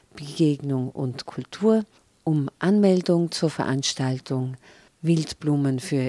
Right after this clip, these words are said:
Insektenvielfalt wird gebeten. Weitere Informationen gibt es über die Facebook-Seite des Vereins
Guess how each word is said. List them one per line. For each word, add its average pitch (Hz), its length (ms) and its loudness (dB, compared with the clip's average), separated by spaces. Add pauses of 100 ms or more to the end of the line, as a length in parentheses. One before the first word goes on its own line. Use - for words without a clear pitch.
Insektenvielfalt 196 1200 0 (320)
wird 135 460 -4
gebeten. 135 720 2 (580)
Weitere 196 640 2
Informationen 165 880 2
gibt - 240 -6
es 139 180 -2
über 139 240 -2
die 131 120 -10
Facebook-Seite 180 960 0
des 165 200 -4
Vereins 156 640 -2